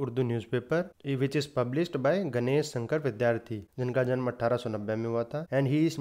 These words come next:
mostly known as the founder and editor of the Hindi language newspaper, क्योंकि प्रताप जो था वो हिंदी और उर्दू दोनों में पब्लिश्ड होता था। तो हिंदी के जो फाउंडर और एडिटर थे वो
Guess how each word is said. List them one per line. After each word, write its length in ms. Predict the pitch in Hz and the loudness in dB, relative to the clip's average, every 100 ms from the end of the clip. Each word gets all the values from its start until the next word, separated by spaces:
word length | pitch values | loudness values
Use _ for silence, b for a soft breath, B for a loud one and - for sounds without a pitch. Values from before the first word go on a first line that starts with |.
| 127 | 0
mostly 360 | 139 139 170 156 | 0 0 -2 0
known 380 | 131 135 135 135 | 0 0 2 0
as 140 | 127 | 2
the 100 | 143 - | -2 0
founder 360 | 117 123 135 131 | 0 2 2 2
and 180 | 123 117 | 2 0
editor 380 | 117 113 131 131 | -2 -4 -2 -2
of 80 | 123 143 | -2 -2
the 80 | 117 | 0
Hindi 300 | 127 156 139 | 2 2 4
language 360 | 127 127 120 117 | 2 2 2 0
newspaper, 500 | 110 - 104 101 92 - | -4 -4 -6 -6 -8 -8
क्योंकि 140 | 120 127 | -8 -6
प्रताप 420 | 117 - 127 127 | -4 2 2 2
जो 100 | 123 | 0
था 100 | 135 | 0
वो 100 | 139 | 0
हिंदी 320 | 117 117 120 127 | 0 -2 -2 0
और 160 | 127 | 0
उर्दू 240 | 117 113 117 | -2 -4 -6
दोनों 260 | 117 123 | -4 -2
में 120 | 131 117 | -2 -4
पब्लिश्ड 400 | 113 117 131 - | -6 -6 -4 -4
होता 240 | 110 123 | -4 -2
था। 160 | 104 165 - - | -2 -4 -8 -4
तो 120 | 120 139 - | -4 -4 -4
हिंदी 340 | 117 120 135 156 | -4 0 0 0
के 140 | 165 151 | 0 0
जो 100 | 160 147 - | -2 -2 -4
फाउंडर 380 | 120 120 127 135 | 0 0 2 2
और 80 | 131 | 2
एडिटर 380 | 123 120 117 107 110 | 2 0 -4 -6 -4
थे 120 | 101 | -4
वो 180 | 117 | -4